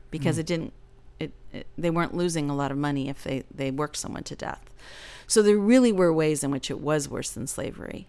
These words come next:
Speaker 1: And,
Speaker 2: Mm.
Speaker 1: and when those, those books start with, um, a, a, a young woman writing to President Roosevelt in the nineteen, I don't know, nineteen twelve,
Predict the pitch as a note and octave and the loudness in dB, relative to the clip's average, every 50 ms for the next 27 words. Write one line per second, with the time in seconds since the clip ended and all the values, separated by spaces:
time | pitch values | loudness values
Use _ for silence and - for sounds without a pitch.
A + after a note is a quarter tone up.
0 | - - - E3+ E3+ E3+ F3 E3 E3+ D#3 C#3 A#2+ A2 F3 E3+ F3 E3+ E3 E3+ F#3+ | -12 -4 0 2 4 4 4 4 4 2 0 2 2 4 4 4 2 2 0 2
1 | G3+ G#3 G#3+ G#3+ G#3+ G#3+ G#3+ G#3+ G#3+ - - - - - - - - - - - | 2 4 4 4 4 2 2 0 -2 -8 -14 -20 -18 -18 -18 -18 -18 -18 -20 -20
2 | - - - F3 F#3+ F#3+ F#3 F3+ - - - G3+ G3 G3 G3 F#3+ F#3 - - - | -16 -8 -2 2 2 2 2 2 -2 -2 2 4 6 6 6 4 0 -6 -12 -18
3 | - F3+ - A3 G#3+ A3 - - - - - G3 F#3+ G3 - - C#3+ D3+ D3+ D3 | -4 2 4 4 4 4 2 0 0 2 6 6 6 6 6 4 2 2 2 2
4 | C#3+ - - - - - - - - - - - - - - D3+ D3+ D3+ D3 D3 | 2 -2 -2 -4 -4 -6 -8 -10 -10 -10 -12 -12 -10 -4 0 2 2 2 2 2
5 | D3 D3 C#3+ C#3+ D3+ - - - - - - - - - - - - - - - | 2 0 0 -2 -4 -6 -12 -20 -20 -14 -12 -12 -12 -12 -14 -20 -20 -20 -14 -8
6 | - D3+ D3 - - - D#3 D#3+ D3+ - - - - - - - - - F3 F3 | -4 -4 -4 -4 -2 -2 -2 -2 -2 -4 -10 -12 -12 -14 -18 -12 -8 -6 -6 -6
7 | - - - F#3+ F#3+ F#3+ F#3+ F#3+ F#3 F#3 G3+ A3 G#3+ F#3 E3+ E3 D#3 E3 D#3+ F3 | -6 -8 -2 2 4 4 6 6 6 6 6 6 4 4 4 4 6 6 8 6
8 | F#3 F#3+ F3 E3 - - - - - - D#3 E3 D3 - - D#3+ F3 F3 F3 C#3+ | 6 4 2 0 -2 -4 0 4 6 6 6 6 4 0 0 0 0 0 0 0
9 | - B2 - D3+ - - - - - C#3 C#3+ C#3+ C#3+ C#3+ C#3+ C#3+ C#3+ D3 - - | 0 0 0 -2 -4 -6 -10 -8 -4 -4 -2 -2 0 0 0 -2 -2 -4 -4 -4
10 | D3 D3 D3 C#3+ C#3+ C#3+ C#3 C3+ C3+ - - - - - - - - - - - | -2 -2 -2 -2 -2 -2 -4 -6 -8 -12 -20 -20 -20 -20 -20 -20 -20 -20 -20 -20
11 | - - C#3+ D3+ C#3+ C#3+ C#3 C3+ C#3 C#3 C#3 C#3+ C#3 C#3 - - D3+ D3 C#3+ C#3+ | -16 -14 -10 -8 -6 -6 -6 -6 -6 -4 -4 -6 -6 -8 -10 -10 -10 -10 -10 -12
12 | - - E3+ F#3+ A#3 C4+ C#4 C4 - | -12 -12 -10 -8 -8 -8 -8 -10 -14